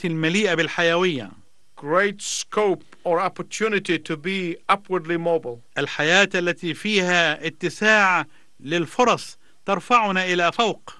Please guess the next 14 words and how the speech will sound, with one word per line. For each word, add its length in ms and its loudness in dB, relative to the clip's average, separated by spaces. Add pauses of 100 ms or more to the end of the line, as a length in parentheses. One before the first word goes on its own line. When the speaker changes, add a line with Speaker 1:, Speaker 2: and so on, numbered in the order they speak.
Speaker 2:
God 300 0
created 460 0
us 200 -2
with 160 0
zest 420 -2
for 140 -8
life. 440 -4 (120)
Speaker 1:
لقد 260 -2
خلقنا 540 2
الله 500 0
وأوجد 500 0
فينا 380 0
حماسا 580 2
للحياة. 580 -2